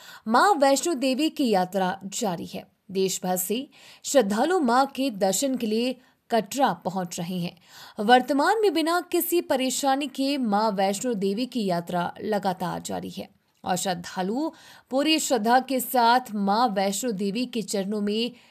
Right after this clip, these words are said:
नतमस्तक हो रहे हैं। हालांकि मां वैष्णो देवी की यात्रा के दौरान श्रद्धालु को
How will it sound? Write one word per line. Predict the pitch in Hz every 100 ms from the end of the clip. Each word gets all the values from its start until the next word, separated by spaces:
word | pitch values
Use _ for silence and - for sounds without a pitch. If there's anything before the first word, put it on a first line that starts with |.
| _
नतमस्तक | 196 226 240 226 196 180 - 208 -
हो | - 190
रहे | 170 175
हैं। | 170 - _ _ _ - - - _ -
हालांकि | 269 330 339 480
मां | 320 269 320
वैष्णो | 277 277 330
देवी | 262 262 311
की | 311 277
यात्रा | 208 202 254
के | 247 240
दौरान | 208 202 196 240
श्रद्धालु | 247 240 180 180 190 254
को | 208 214 233